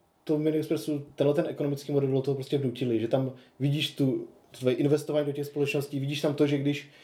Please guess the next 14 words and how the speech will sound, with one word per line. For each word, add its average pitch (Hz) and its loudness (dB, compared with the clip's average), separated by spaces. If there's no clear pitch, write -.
jedeš, 151 4
eh, 147 4
po 135 0
trati, 135 0
kde 139 0
je 139 4
jiná 135 0
společnost, 127 -2
jiným 123 -6
slovem, 120 -4
že 120 0
to 127 -2
svoje 135 4
dřevo 135 2